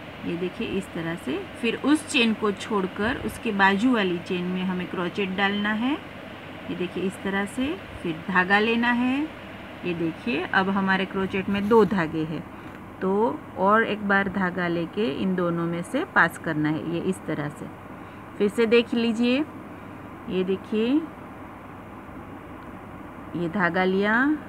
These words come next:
अब हमारे पास दो धागे हैं क्रोचेट के अंदर, तो हम फिर से धागा लेकर दोनों में से एक साथ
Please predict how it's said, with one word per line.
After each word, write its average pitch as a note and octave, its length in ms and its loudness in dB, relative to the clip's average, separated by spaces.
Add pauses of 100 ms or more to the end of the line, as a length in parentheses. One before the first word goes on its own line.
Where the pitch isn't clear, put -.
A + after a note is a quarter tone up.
(260)
अब F3 160 0
हमारे F#3 320 2
पास F#3+ 300 0
दो G3 180 4
धागे G3 320 2
हैं G#3+ 180 2
क्रोचेट G3+ 440 -2
के A3 80 -4
अंदर, G#3 360 2
तो C#4+ 280 -6
हम F3+ 220 0
फिर F#3 180 -4
से F#3+ 180 -4
धागा F#3 360 0
लेकर F#3 360 0
दोनों F3 360 0
में F3 140 -2
से F3 160 -4 (100)
एक F3 160 -4
साथ E3 200 -4